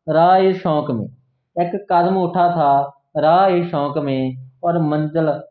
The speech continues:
ਤਮਾਮ ਉਮਰ ਮੁਝੇ ਢੂੰਢਤੀ ਰਹੀ।" ਇੱਕ ਇਹ ਆਦਮੀ ਇੱਕ ਗਲਤੀ ਕਰਦਾ ਹੈ ਤੇ ਫਿਰ ਰਸਤਾ ਕਦੇ ਵੀ ਮਿਲਦਾ ਨਹੀਂ।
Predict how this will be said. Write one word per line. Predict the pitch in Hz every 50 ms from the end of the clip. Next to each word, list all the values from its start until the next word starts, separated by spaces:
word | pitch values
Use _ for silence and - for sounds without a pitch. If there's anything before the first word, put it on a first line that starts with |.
| _ _ _ _
ਤਮਾਮ | 170 160 160 160 160 160 160
ਉਮਰ | 156 151 143 139 131 135 135 - _ _ 156
ਮੁਝੇ | 151 151 160 165
ਢੂੰਢਤੀ | 143 127 139 139 139 135 131 - 135 123 110
ਰਹੀ।" | 107 104 101 - - _ _ _ _ _ _ _ _ _ _ - 175
ਇੱਕ | 185 185 185 - _ _ _ -
ਇਹ | 196 202 202
ਆਦਮੀ | 185 180 175 180 185 185 170 156 143 131 131 - - _ _ _ _ _ _ _ _ _ _ _ _ _ _ _ 175
ਇੱਕ | 175 175 208
ਗਲਤੀ | 185 196 190 190 202 233 214
ਕਰਦਾ | 214 196 175 165 160 175 170
ਹੈ | 165 147 131 127 120 123 - - _
ਤੇ | 190 190
ਫਿਰ | 175 - 180 180 175
ਰਸਤਾ | 175 156 156 156 - 175 170
ਕਦੇ | 170 - - 175 175 196 196
ਵੀ | 190 190 185 180 175 175 - _ _ _ _ _ _ _ _ _ _ _ _ _ -
ਮਿਲਦਾ | 160 170 175 170 175 165 139
ਨਹੀਂ। | 127 117 110 104